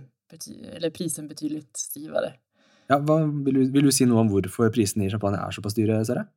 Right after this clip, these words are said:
Speaker 1: Å lage champagne er jo en betydligt, eh, tidskrävande, eh, process, och, eh, det går in så otroligt mycket hantverk. Och sen så är det också ganska lång, eh, lagringsperiod för en vin.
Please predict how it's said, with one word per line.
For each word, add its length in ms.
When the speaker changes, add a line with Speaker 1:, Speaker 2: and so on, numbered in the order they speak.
Speaker 1:
Å 400
lage 260
champagne 480
er 160
jo 160
en 300
betydligt, 760
eh, 200
tidskrävande, 1400
eh, 440
process, 720
och, 440
eh, 300
det 100
går 140
in 140
så 160
otroligt 540
mycket 340
hantverk. 840
Och 100
sen 160
så 60
är 120
det 60
också 180
ganska 260
lång, 560
eh, 460
lagringsperiod 1400
för 280
en 120
vin. 240